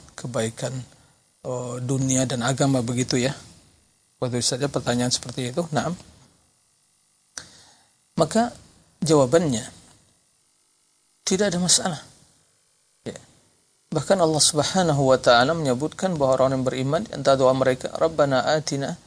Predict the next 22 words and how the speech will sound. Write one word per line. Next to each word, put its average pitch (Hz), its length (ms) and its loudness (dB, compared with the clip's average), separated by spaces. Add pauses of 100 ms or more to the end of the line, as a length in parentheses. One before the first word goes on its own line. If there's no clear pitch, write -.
(420)
fid 156 160 -6
dunya 139 400 2
hasanah 175 480 -2
wa 165 160 -4
fil 156 160 -6
akhirati 156 640 -6
hasanah 160 480 -4
wa 151 140 -16
qina 156 260 -6
adzabannar." 147 460 -8 (800)
Dia 135 120 -2
meminta 139 440 0
kebaikan 139 600 0 (720)
dunia 139 320 0
dan 143 200 -6
akhirat. 147 380 -8 (960)
Jadi, 113 200 -10 (640)
bila 143 160 2
terdapat 131 520 -2 (920)
di 113 160 -14
dalam 117 240 -10
Al-Quran 120 560 0